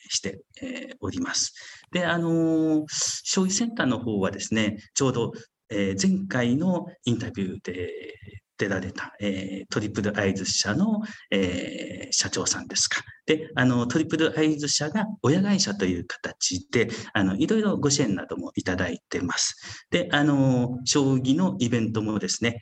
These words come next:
あの、土日などでは、あの、トリプルアイズ社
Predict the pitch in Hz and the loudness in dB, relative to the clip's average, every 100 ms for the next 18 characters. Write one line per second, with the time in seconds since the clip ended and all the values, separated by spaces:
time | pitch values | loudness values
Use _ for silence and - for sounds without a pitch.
0 | - - 98 90 87 101 117 117 113 113 | -6 0 2 0 -4 -2 0 0 0 0
1 | 110 104 90 101 95 113 107 - - 107 | 2 0 -2 -2 0 0 -2 -8 -8 -2
2 | 95 90 98 127 127 127 120 104 113 104 | 0 -2 -2 -4 -2 -2 0 0 0 -2
3 | 101 - - 113 - - 101 | -6 -8 -6 -4 -2 -2 -4